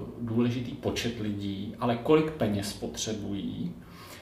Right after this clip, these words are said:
Eh, to znamená, když se tady podíváme na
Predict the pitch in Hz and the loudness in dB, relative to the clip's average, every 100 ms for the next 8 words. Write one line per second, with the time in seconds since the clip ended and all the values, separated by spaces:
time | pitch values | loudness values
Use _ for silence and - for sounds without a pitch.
0 | - 117 107 107 120 120 131 135 127 120 | -2 0 2 0 2 4 4 4 2 0
1 | 127 127 127 123 117 117 127 123 127 127 | 0 -2 0 0 2 2 4 4 4 2
2 | 117 - | 0 -4